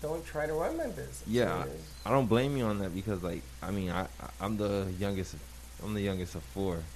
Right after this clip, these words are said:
Speaker 2: And then every time, like, I always got vocal about something, they thought I was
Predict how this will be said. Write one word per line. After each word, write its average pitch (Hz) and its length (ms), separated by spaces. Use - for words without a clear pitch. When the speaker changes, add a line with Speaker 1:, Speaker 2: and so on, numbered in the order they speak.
Speaker 2:
And 95 120
then 92 200
every 107 240
time, 101 320
like, 85 220
I 87 180
always 95 200
got 85 220
vocal 95 360
about 85 280
something, 87 420
they 87 100
thought 87 220
I 90 100
was 85 80